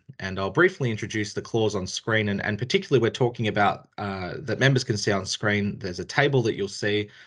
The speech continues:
on the right-hand side. It talks about casual overtime rate, and, uh, below it, it has a note that says, "Includes twenty-five percent casual loading provided in clause nineteen point three."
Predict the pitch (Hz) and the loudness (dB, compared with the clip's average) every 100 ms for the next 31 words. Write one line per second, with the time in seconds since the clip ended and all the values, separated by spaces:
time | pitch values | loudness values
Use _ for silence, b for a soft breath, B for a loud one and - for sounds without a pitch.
0 | B - 104 107 127 120 107 104 98 95 | B -6 -2 4 4 4 -2 -4 -6 -8
1 | - 110 104 92 - 104 101 101 104 104 | -10 -10 -6 -8 -4 -4 -2 -4 -4 -8
2 | - 92 92 90 73 B B B - 92 | -10 -8 -6 -6 -8 B B B -10 -6
3 | 92 90 90 - 110 123 131 104 101 104 | -4 -2 -2 0 4 6 6 6 2 0
4 | 98 101 107 87 - 101 - 98 98 92 | -2 -4 -2 -4 -6 -6 -6 -6 -8 -6
5 | - 113 104 - 110 110 107 95 92 101 | -2 -2 -2 -4 -4 -4 -2 -2 -2 -4
6 | 98 69 - 110 110 101 101 101 82 95 | -2 -2 0 0 2 0 0 -2 -4 -6
7 | 95 _ 104 101 101 98 92 90 - 92 | -12 _ 0 4 4 2 -4 -6 -6 -4
8 | 90 - B B B 92 90 87 95 87 | -4 -6 B B B 0 2 2 0 -4
9 | 80 - 78 - - 117 104 - | -4 -4 -6 -6 0 4 4 2